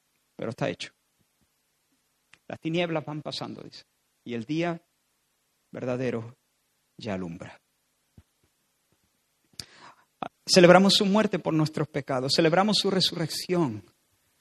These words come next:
para nuestra justificación. Celebramos, hermanos, que Él es el Rey de Gloria que viene por lo tanto, Él es a quien esperamos.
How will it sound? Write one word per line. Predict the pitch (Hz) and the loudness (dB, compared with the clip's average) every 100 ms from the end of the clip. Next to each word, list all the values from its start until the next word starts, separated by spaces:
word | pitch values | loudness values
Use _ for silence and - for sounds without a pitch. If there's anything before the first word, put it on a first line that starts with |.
| _ | _
para | 160 143 | -2 2
nuestra | 170 196 175 | 2 2 -2
justificación. | 165 - 165 - 156 135 - 165 156 131 117 - - | -4 -4 -6 -8 -10 -10 -6 -2 0 0 -6 -10 0
Celebramos, | - 185 175 208 254 226 202 - | 4 6 4 4 4 4 2 2
hermanos, | 180 190 180 156 156 _ _ _ - - - _ _ _ _ _ _ _ _ _ _ | 2 4 4 2 -2 _ _ _ -20 -20 -20 _ _ _ _ _ _ _ _ _ _
que | - 185 175 175 - - _ _ _ _ _ _ _ _ _ _ _ _ - - _ | 4 8 8 6 0 -20 _ _ _ _ _ _ _ _ _ _ _ _ -18 -18 _
Él | 185 | 0
es | 196 - | 2 2
el | 180 | -2
Rey | - 185 196 | -2 -2 0
de | 175 | 0
Gloria | 160 185 208 156 | 0 -2 -2 -6
que | - 151 | -6 -4
viene | 151 156 160 139 123 - _ _ _ _ _ _ _ - | 0 0 2 0 -4 -10 _ _ _ _ _ _ _ -10
por | 147 | -4
lo | 147 | 0
tanto, | 190 190 180 180 - | 0 0 0 -2 0
Él | 170 | 0
es | 165 165 - - | 2 2 -2 -6
a | |
quien | 139 165 156 | -4 -2 -2
esperamos. | 139 - 143 160 185 127 123 - | -2 -6 -4 -2 -2 -4 -6 -10